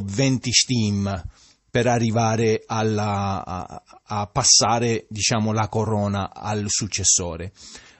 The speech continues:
Eh, la libellola però magari ci vuole un duecento, trecento steam power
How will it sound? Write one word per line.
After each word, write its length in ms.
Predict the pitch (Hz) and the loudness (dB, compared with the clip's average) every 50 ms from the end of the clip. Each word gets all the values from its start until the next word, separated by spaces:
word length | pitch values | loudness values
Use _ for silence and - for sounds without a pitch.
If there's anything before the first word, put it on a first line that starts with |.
| _ _ _ _ | _ _ _ _
Eh, 300 | - 101 98 95 95 - - | -6 -4 -4 -4 -4 -6 -6
la 160 | - 120 127 | -4 -2 0
libellola 680 | 120 120 135 131 131 127 135 135 143 156 170 165 - - _ _ _ _ | 2 2 2 2 2 2 2 4 4 4 2 2 0 -4 _ _ _ _
però 520 | - 131 127 156 113 117 135 147 - - _ - | -4 -2 0 0 2 2 2 0 0 -4 _ -6
magari 460 | 113 110 110 95 101 104 117 131 123 | -4 -4 -4 -4 -4 -2 -2 0 2
ci 160 | - - 120 | 2 2 4
vuole 380 | 107 107 104 104 104 107 101 - - | 2 0 0 0 -2 -4 -4 -4 -4
un 440 | 104 104 98 95 92 92 92 92 87 | -4 -4 -2 -2 -2 -2 -4 -4 -4
duecento, 600 | 90 127 135 120 - - 147 131 110 87 - 95 | -2 -2 0 0 2 2 0 0 -2 -4 -6 -8
trecento 500 | - 98 98 - - 165 165 143 - 101 | -8 -6 -2 -2 -2 -2 -2 -4 -6 -6
steam 380 | - - - 107 101 98 92 | -8 -6 -6 -6 -6 -6 -8
power 440 | 85 95 78 78 71 73 71 95 | -8 -8 -8 -8 -8 -10 -12 -14